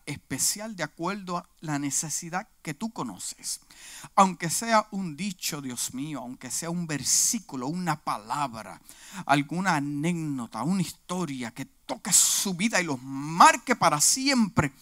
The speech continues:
que salgan de aquí renovados con un norte para que te glorifiques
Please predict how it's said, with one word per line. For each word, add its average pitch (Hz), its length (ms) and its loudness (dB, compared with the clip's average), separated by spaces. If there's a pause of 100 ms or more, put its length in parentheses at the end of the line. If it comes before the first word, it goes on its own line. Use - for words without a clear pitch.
(300)
que 175 100 4
salgan 208 520 2
de 185 80 2
aquí 196 300 -2
renovados 185 880 8
con 208 220 6
un 214 200 2
norte 226 580 10 (340)
para 160 220 4
que 151 100 -4
te 147 120 -4
glorifiques 151 960 -4